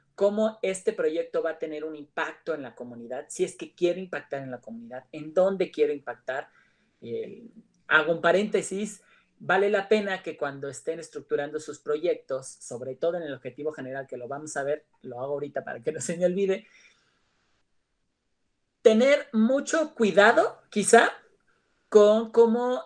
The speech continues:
estructuramos y qué verbos en acción usamos. Un ejemplo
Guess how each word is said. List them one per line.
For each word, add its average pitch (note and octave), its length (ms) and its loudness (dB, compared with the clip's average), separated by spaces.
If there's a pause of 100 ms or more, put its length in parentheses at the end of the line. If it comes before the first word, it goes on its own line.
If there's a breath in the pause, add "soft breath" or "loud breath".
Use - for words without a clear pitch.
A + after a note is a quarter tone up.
estructuramos F#3 1160 -4
y F3+ 180 -14
qué G#3 240 -2
verbos A3 720 -2
en E3 180 -10
acción E3+ 500 -12
usamos. - 680 -12 (500)
Un G3+ 140 -6
ejemplo F#3+ 560 -6